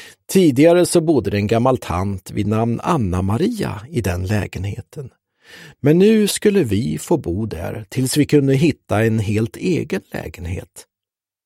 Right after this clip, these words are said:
Tant Anna-Maria hade blivit så gammal att hon inte längre kunde bo kvar i sin lägenhet,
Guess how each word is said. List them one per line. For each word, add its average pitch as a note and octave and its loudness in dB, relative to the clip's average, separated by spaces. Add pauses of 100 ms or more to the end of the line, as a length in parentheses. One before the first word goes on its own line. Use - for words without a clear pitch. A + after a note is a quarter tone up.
(120)
Tant C3+ 0
Anna-Maria A#2+ 0
hade D3+ 2
blivit G3+ 4
så C3 4
gammal D3+ 0
att D#3+ 0
hon E3+ 0
inte E3+ 2
längre C3 2
kunde C#3+ 2
bo D3+ 2
kvar D#3 -4
i - -6
sin F2+ -2
lägenhet, G2 -4